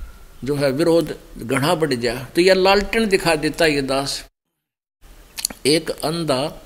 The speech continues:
रात्रि के समय लालटेन जगाकर हाथ में लिए जा रहा था।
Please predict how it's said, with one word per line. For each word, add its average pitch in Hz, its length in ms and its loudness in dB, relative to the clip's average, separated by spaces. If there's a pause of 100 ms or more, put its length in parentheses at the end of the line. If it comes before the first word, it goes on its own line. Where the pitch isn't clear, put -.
(1040)
रात्रि 156 460 2
के 165 160 0
समय 131 420 -4 (1500)
लालटेन 175 600 2
जगाकर 147 600 0
हाथ 131 480 -2
में 170 120 0
लिए 156 220 4
जा 131 180 -2
रहा 117 180 -2
था। 120 400 -12